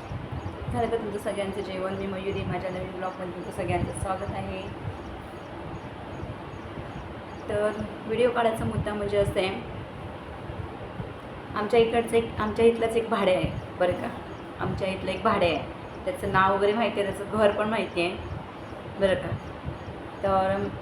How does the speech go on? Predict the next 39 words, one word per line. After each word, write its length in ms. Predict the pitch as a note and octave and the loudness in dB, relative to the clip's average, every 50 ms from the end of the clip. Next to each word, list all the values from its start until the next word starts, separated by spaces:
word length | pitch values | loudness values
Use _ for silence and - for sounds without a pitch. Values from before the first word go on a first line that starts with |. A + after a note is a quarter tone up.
| - - - - - - - - | -6 -4 -4 -2 -2 -4 -4 -2
सुरुवातीला 460 | A#3 A3+ B3 C4 C4 C4 C#4 C4+ C4 | 2 4 4 4 4 4 2 4 4
ना, 160 | A#3+ A3+ A#3+ A#3+ | 6 6 6 6
तो 40 | A#3+ | 4
माझ्या 220 | A#3 G#3+ G#3 A3 | 2 2 2 2
लाईव्हला 300 | G#3+ G#3+ G#3 G#3+ G#3+ G#3+ | 2 4 4 4 4 4
आला, 140 | G3+ G3 F3+ | 4 4 2
तर 120 | - - | 0 0
मी 120 | - G3+ A3+ | -2 -2 0
काय 140 | - B3+ | 0 2
त्याला 160 | B3 C4+ C#4 C4+ | 2 6 8 8
ओळखलं 340 | B3+ B3+ C4 C4+ C#4 C4+ | 10 10 10 8 6 4
नव्हतं. 200 | C4+ A#3 - - - - - - - - - - - - - - - - - - | 2 2 0 -2 -4 -4 -6 -10 -10 -10 -10 -10 -10 -8 -8 -8 -8 -6 -4 -4
आपण 200 | - - A#3+ C4+ | -2 0 0 4
कशाला 240 | C#4+ D4 C#4+ D4 D#4+ | 4 4 4 4 4
कोण 160 | C#4+ C#4+ C4 | 4 4 4
ओळखतोय? 260 | A3+ A3 G#3+ - G#3 | 4 4 2 2 2
सोशल 280 | G#3+ A#3+ A3+ G#3+ A#3+ A3 | 4 4 4 4 4 2
मीडियावरती 440 | A3 G#3+ G#3+ G#3 G#3+ G#3 G#3 - G#3 | 2 4 4 6 6 4 4 2 0
आपण 240 | G3 G3 G3+ G3 | 0 0 0 2
आहे, 120 | G3 F#3 F#3 F#3 - - - - - - - - - - | 4 4 2 2 4 4 6 6 8 8 8 6 6 6
आपण 180 | G3+ G#3 G#3+ A3 | 6 6 6 8
कशाला 260 | A3 A#3+ A#3 A#3 A3+ | 8 8 10 8 8
कोणाला 240 | A3+ A3+ G#3 - G#3 | 8 8 8 8 10
ओळखतोय 460 | G3+ G3+ G3 F#3+ F#3+ - - F3 F3 | 10 10 8 6 4 2 2 0 0
ना? 160 | G3 G#3 F3+ E3+ - - - - - - - - - - - - - - - - - - - - - | 0 0 -4 -6 -6 -10 -12 -10 -10 -10 -10 -10 -10 -10 -8 -8 -6 -6 -6 -4 -6 -6 -6 -4 -2
तर 100 | G3+ G#3+ | 0 0
सुरुवातीला 440 | A3 - B3+ A3+ B3+ C4+ C#4 C#4+ C#4+ | 0 0 2 4 4 4 4 4 6
यायचा, 320 | C#4 C4 B3+ B3 - B3+ B3 | 6 6 6 4 4 2 4
वाईट 200 | A#3 A#3 A#3 A#3 | 6 6 6 8
वाईट 200 | A#3 A#3 - - | 6 4 4 2
कमेंट 260 | A3+ A3 A3 A3 - | 0 0 0 2 4
करायचा, 280 | G#3 G#3 G#3 G#3 G3+ G#3 | 6 6 6 6 2 0
मी 120 | G#3 G#3+ | 0 -2
जे 200 | A3 A3 A3 A3+ | -2 2 4 4
हाईट 380 | A3+ A3+ G3+ G3+ G#3+ G#3+ - - | 6 6 6 4 4 4 2 2
करायचे 480 | A3+ G#3 G#3+ G#3+ G#3 G#3 - G#3+ G#3+ | 2 2 4 2 0 0 0 -2 0
लोकांना, 380 | G#3 G3+ - G3+ G3+ G3 F#3+ G3 F3+ - - - - - - - - - - - | 2 4 6 6 6 4 2 -2 -4 -4 -6 -6 -6 -6 -4 -4 -6 -6 -6 -2
तर, 100 | G#3+ G#3 | 0 0
अं, 480 | G#3 G#3 G#3 G#3 G#3 G#3 G#3 G3+ G3+ G#3 | 2 2 2 2 2 4 4 4 4 2